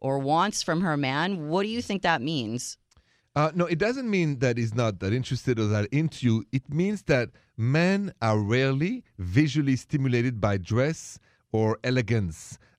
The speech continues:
Speaker 2: Um,
Speaker 1: We don't know. You don't notice the shoes,
Speaker 2: we,
Speaker 1: and if you have a
Speaker 2: I,
Speaker 1: new
Speaker 2: I do.
Speaker 1: handbag
Speaker 2: I, I
Speaker 1: or
Speaker 2: do. The,
Speaker 1: something,
Speaker 2: the fr-
Speaker 1: you do. But
Speaker 2: I
Speaker 1: I
Speaker 2: do
Speaker 1: don't
Speaker 2: big
Speaker 1: think
Speaker 2: time.
Speaker 1: most men
Speaker 2: No,
Speaker 1: really
Speaker 2: friends of
Speaker 1: look
Speaker 2: mine.
Speaker 1: for that.
Speaker 2: So, so, so number one, but being romantic is complimenting. Being romantic is paying attention.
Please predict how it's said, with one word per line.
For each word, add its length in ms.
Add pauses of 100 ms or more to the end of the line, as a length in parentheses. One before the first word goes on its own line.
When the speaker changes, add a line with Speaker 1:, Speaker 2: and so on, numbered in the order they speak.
Speaker 2:
Um, 560
Speaker 1:
We 120
don't 140
know. 120
You 200
don't 140
notice 260
the 100
shoes, 600
Speaker 2:
we, 80
Speaker 1:
and 80
if 100
you 80
have 100
a 40
Speaker 2:
I, 60
Speaker 1:
new 80
Speaker 2:
I 100
do. 60
Speaker 1:
handbag 720
Speaker 2:
I, 40
I 40
Speaker 1:
or 100
Speaker 2:
do. 80
The, 0
Speaker 1:
something, 360
Speaker 2:
the 80
fr- 160
Speaker 1:
you 300
do. 160
But 120
Speaker 2:
I 140
Speaker 1:
I 40
Speaker 2:
do 60
Speaker 1:
don't 60
Speaker 2:
big 80
Speaker 1:
think 100
Speaker 2:
time. 80
Speaker 1:
most 240
men 420 (100)
Speaker 2:
No, 260
Speaker 1:
really 140
Speaker 2:
friends 180
of 60
Speaker 1:
look 80
Speaker 2:
mine. 140
Speaker 1:
for 120
that. 340 (100)
Speaker 2:
So, 260
so, 240
so 140
number 220
one, 120
but 260 (420)
being 200
romantic 720 (240)
is 200
complimenting. 840 (480)
Being 240
romantic 580
is 140
paying 260
attention. 600